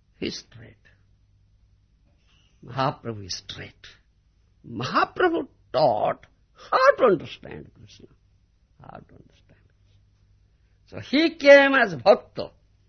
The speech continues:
as devotee, and he himself practically demonstrated how to surrender. How to surrender. You understand? He practically demonstrated.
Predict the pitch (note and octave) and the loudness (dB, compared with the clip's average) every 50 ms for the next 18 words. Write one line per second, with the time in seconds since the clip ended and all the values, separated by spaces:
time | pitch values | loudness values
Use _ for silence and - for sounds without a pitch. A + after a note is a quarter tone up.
0 | _ _ _ _ - - A#2+ - - - C#3+ D#3 E3 D#3 - A3+ C4+ D4 C#4 - | _ _ _ _ -12 -10 -10 -10 -6 0 0 2 2 6 8 8 10 10 10 8
1 | - B2+ A2+ - _ _ _ _ _ _ _ _ _ _ _ _ - - D#3+ F#3+ | 6 2 -12 -14 _ _ _ _ _ _ _ _ _ _ _ _ -6 -2 0 0
2 | G3 F#3 F3 F#3 F3+ E3+ D3+ D3 C3 - - _ _ _ _ _ _ _ _ _ | 0 2 2 2 2 2 0 -2 -4 -6 -12 _ _ _ _ _ _ _ _ _
3 | _ - D4 F4+ G4 F#4+ - - - E4+ C#4+ B3 G#3+ - - - A3+ B3+ - - | _ 0 2 2 2 2 0 0 4 6 6 6 4 0 -4 -8 -8 -8 -8 -8
4 | _ - F4 F#4 C#4 - F4 E4+ E4+ D#4+ C4+ D#4 D#4 D#4+ D#4 C#4+ - - - - | _ 0 2 2 4 6 6 6 6 4 2 0 2 2 2 0 0 -4 -4 4
5 | C#4+ C#4+ C#4 C#4 B3+ A3 A3 E3+ E3+ E3 E3 - - - _ _ _ _ _ _ | 8 10 10 10 8 6 4 4 6 4 2 0 -4 -14 _ _ _ _ _ _
6 | _ _ _ - - - F#4 G4+ G4+ G4 G4 - - D#4+ C#4 - - - B3+ - | _ _ _ 0 6 8 10 10 10 8 6 2 -6 -10 -10 -8 -4 -4 -4 -4
7 | G#3+ - - - - - - _ _ _ _ _ _ _ _ _ _ _ _ _ | -4 -8 -10 -14 -16 -20 -20 _ _ _ _ _ _ _ _ _ _ _ _ _
8 | _ _ _ - - C3+ - _ - - - - - - - A#2+ A#2 _ _ _ | _ _ _ -20 -20 -20 -20 _ -20 -20 -20 -20 -20 -20 -20 -20 -20 _ _ _
9 | _ _ _ _ _ _ _ _ _ _ _ _ _ _ _ _ _ _ - - | _ _ _ _ _ _ _ _ _ _ _ _ _ _ _ _ _ _ -20 -20
10 | - - B2+ - - - - - - - - - - _ _ _ _ _ _ _ | -18 -16 -16 -16 -18 -18 -16 -16 -16 -18 -18 -20 -20 _ _ _ _ _ _ _
11 | _ - A2+ A2+ _ - E3+ F3 F3 - _ - B3+ C4 A3+ B3 G3+ D#3+ C#3 A#2 | _ -20 -20 -18 _ -6 -6 -6 -6 -8 _ -8 -6 -2 -2 -2 -2 -2 -6 -14
12 | - - G2 - - - - - - C#2 | -16 -16 -14 -16 -16 -18 -20 -20 -20 -20